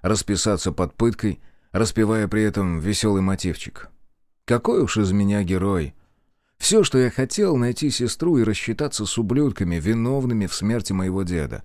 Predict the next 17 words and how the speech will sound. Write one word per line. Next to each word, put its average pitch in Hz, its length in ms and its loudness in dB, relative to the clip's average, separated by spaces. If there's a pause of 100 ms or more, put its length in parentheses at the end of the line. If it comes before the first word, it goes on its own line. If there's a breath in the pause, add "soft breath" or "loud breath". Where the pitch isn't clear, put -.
(460)
А 82 120 -2
как 92 200 -2
по 95 140 0
мне, 107 300 -2 (360)
для 110 220 2
этого 151 240 0
им 101 320 0 (100)
хватило 113 500 0
бы 95 180 2
и 85 40 -2
тюремного 92 500 -2
срока. - 440 -6 (960)
Я 139 180 4
сложил 143 400 4
бумаги 135 540 0
о 104 80 2
землевладении — 123 960 0